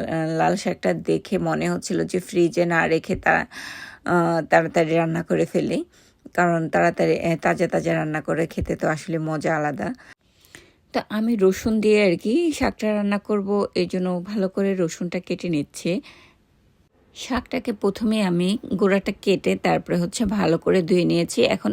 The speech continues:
হালকা ছোট ছোট করে নেব। প্রথমেই আমি এই অনেক ছোট করে কাটিনি,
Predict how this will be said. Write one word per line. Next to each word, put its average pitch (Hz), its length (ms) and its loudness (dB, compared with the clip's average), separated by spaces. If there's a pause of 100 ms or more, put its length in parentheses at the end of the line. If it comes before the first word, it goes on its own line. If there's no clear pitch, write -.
হালকা 196 420 0
ছোট 214 240 -4
ছোট - 240 -8
করে 185 260 0
নেব। 156 220 0 (1000)
প্রথমেই 233 460 0
আমি 214 200 0 (140)
এই 214 120 0 (240)
অনেক 196 320 2
ছোট 208 220 -2
করে 208 240 0
কাটিনি, 175 640 0